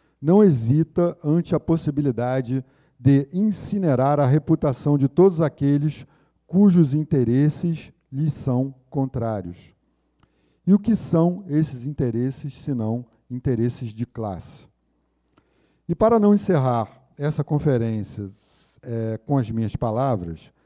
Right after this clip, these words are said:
recorro a trechos de uma, uma das crônicas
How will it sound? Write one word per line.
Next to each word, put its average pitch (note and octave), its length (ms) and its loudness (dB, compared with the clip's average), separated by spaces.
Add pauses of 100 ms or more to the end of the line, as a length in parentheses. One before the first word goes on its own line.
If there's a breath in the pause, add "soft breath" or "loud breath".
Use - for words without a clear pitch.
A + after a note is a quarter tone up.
(260)
recorro F3+ 540 6
a E3 80 4
trechos E3 580 2
de C3 140 0
uma, E3 200 0 (200)
uma F3+ 260 -2
das C#3+ 200 2
crônicas C#3+ 640 0